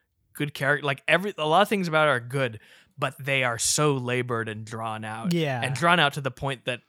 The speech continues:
Speaker 1: to me, they kind of stop even really being good. Um,
Speaker 2: Well, I definitely,
Speaker 1: but
Speaker 2: <sighs> I definitely
Speaker 1: both,
Speaker 2: agree
Speaker 1: a lot,
Speaker 2: with
Speaker 1: both
Speaker 2: you.
Speaker 1: people seem to like them a lot.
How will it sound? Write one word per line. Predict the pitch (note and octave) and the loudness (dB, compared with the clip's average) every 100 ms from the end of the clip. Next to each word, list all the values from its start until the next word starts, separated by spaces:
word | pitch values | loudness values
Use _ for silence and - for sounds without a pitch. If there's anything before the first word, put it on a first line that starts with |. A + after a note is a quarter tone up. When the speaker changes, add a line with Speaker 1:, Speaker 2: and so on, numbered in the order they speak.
| - | -8
Speaker 1:
to | C#3+ | -2
me, | D3 | 0
they | C3+ C3 A#2+ A2+ _ _ _ _ _ _ _ - | 0 -2 -6 -12 _ _ _ _ _ _ _ -10
kind | - G3 | -2 0
of | E3+ B2 A#2 - _ - _ - - | 0 -2 -10 -20 _ -20 _ -20 -18
stop | - - - C3 A#2+ | -10 -6 -2 -2 -2
even | C3+ B2 B2 | -6 -6 -4
really | C3+ A#2+ | -4 -4
being | B2 A2 G2+ | -6 -8 -10
good. | G#2 A#2 - - _ - - - _ _ | -10 -10 -12 -20 _ -20 -20 -20 _ _
Um, | - A2+ A2 G#2+ A#2+ - _ _ _ _ _ - | -10 -8 -10 -14 -18 -20 _ _ _ _ _ -4
Speaker 2:
Well, | F#3+ | 0
I | F#3 | 0
definitely, | F#3 C#4 D#4 C#4+ D3+ | 0 -2 -2 -4 -2
Speaker 1:
but | C3+ C3 - | -2 -2 -2
Speaker 2:
<sighs> | - | -6
I | D3 | -6
definitely | A3 - D#3+ G3 | -6 2 2 2
Speaker 1:
both, | |
Speaker 2:
agree | D3+ | 4
Speaker 1:
a | E3 | 6
lot, | F3+ | 6
Speaker 2:
with | E3+ | 8
Speaker 1:
both | A#3 | 8
Speaker 2:
you. | D#3+ D3+ C#3 | 6 0 0
Speaker 1:
people | F3+ F3+ | 0 0
seem | D#3+ F3 | -2 0
to | |
like | C#3+ C3 C#3+ | 2 0 0
them | C3 | -4
a | |
lot. | C#3 E3+ | -4 -6